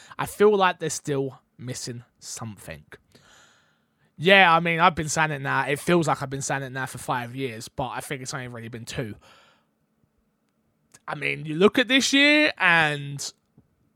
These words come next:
I'm, I'm not worried about the early portion of this year. I'm worried about, I'm worried about E three this year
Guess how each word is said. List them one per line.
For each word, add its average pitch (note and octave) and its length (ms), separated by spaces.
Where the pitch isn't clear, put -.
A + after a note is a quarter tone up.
I'm, D#3+ 540
I'm C#4 220
not A#3+ 160
worried A#3 300
about F#3+ 360
the E3+ 260
early A3+ 400
portion D3 380
of B2+ 100
this - 240
year. D#3 180
I'm F#3 200
worried E3+ 280
about, C#3+ 540
I'm F3 140
worried D4 220
about A3 280
E G3 160
three D3 520
this - 280
year G2+ 240